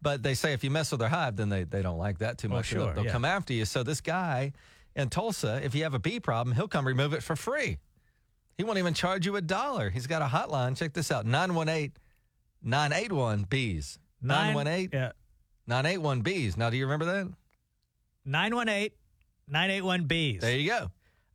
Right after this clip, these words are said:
Speaker 2: Um, what did you do at this radio station that you worked at that was covered in bees?
Speaker 1: We pu-, we called professionals. <laughs> They got 'em out of there.
Speaker 2: What do you mean they got 'em out of there? Like, killed them or re-,
Speaker 1: No, they took
Speaker 2: replaced
Speaker 1: 'em
Speaker 2: the
Speaker 1: away.
Speaker 2: swarm?
Speaker 1: They took 'em away and put 'em in some other hive or something. They,
Speaker 2: Mm-hmm.
Speaker 1: they try to save the bees 'cause the bees,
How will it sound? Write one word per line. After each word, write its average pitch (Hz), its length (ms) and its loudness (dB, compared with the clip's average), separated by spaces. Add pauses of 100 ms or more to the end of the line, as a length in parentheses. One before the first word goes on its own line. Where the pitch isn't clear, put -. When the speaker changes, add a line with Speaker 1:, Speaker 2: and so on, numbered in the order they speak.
Speaker 2:
Um, 151 460 0 (100)
what 214 220 0
did 202 160 0
you 247 120 0
do 220 120 0
at 190 100 -2
this 180 220 -2
radio 180 300 2
station 143 300 -2
that 131 140 0
you 156 60 0
worked 147 160 -2
at 143 100 2
that 135 60 -2
was 127 120 0
covered 135 260 0
in 123 100 2
bees? 110 380 -2
Speaker 1:
We 160 120 2
pu-, 170 220 -4
we 143 140 0
called 135 180 0
professionals. 113 680 -2
<laughs> - 20 0
They 156 100 4
got 127 200 0
'em 98 100 -2
out 95 100 0
of 95 60 -2
there. 98 240 0 (280)
Speaker 2:
What 175 100 0
do 175 40 2
you 180 40 2
mean 180 100 2
they 165 100 2
got 151 140 2
'em 147 100 0
out 139 120 2
of 120 60 -2
there? 110 140 0
Like, 113 160 0
killed 208 240 -2
them 226 160 0
or 127 200 2
re-, 131 120 -2
Speaker 1:
No, 240 160 2
they 180 140 2
took 175 180 2
Speaker 2:
replaced - 40 2
Speaker 1:
'em 147 140 2
Speaker 2:
the 135 60 2
Speaker 1:
away. - 140 2
Speaker 2:
swarm? 127 140 0
Speaker 1:
They 110 100 0
took 170 160 -4
'em 151 60 0
away 139 200 0
and 127 100 -2
put 139 120 -2
'em 127 80 0
in 110 80 0
some 135 120 -2
other 113 180 0
hive 110 300 0
or 87 60 -2
something. 90 460 -6
They, 123 140 0
Speaker 2:
Mm-hmm. 123 80 -4
Speaker 1:
they 143 100 0
try 254 160 0
to 180 80 -2
save 185 380 0
the 151 80 0
bees 175 340 0
'cause 113 160 -2
the 127 80 -4
bees, 233 360 -4